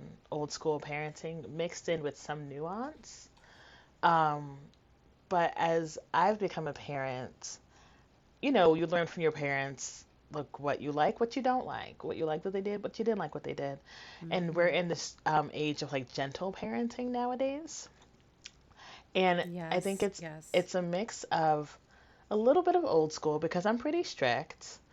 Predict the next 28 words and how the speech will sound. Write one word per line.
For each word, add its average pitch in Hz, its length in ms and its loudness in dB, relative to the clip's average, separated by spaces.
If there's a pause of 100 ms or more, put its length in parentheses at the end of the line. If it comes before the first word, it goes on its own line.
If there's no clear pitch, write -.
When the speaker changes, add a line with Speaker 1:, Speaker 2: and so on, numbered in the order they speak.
(420)
Speaker 1:
Um, 160 380 6
my 147 140 -2
daughter 151 300 4
knows 147 420 0
what's 135 240 -2
okay 139 200 0
and 135 100 -2
what's 135 180 -8
not 120 160 -2
okay 135 180 -6
and 131 80 -6
what's 120 160 -10
expected. 123 680 -6 (540)
A 180 60 2
little 185 220 4
bit 196 200 4
of 185 300 4 (140)
new 165 200 -4
school, 165 400 2
Speaker 2:
Mm. 175 60 -4
Speaker 1:
gentle 151 420 -4
parenting, 131 920 -10 (520)
but - 220 4
also 240 720 4 (100)
just - 360 -4 (380)
learning 156 520 -2
my 135 140 -4
daughter, 131 480 -4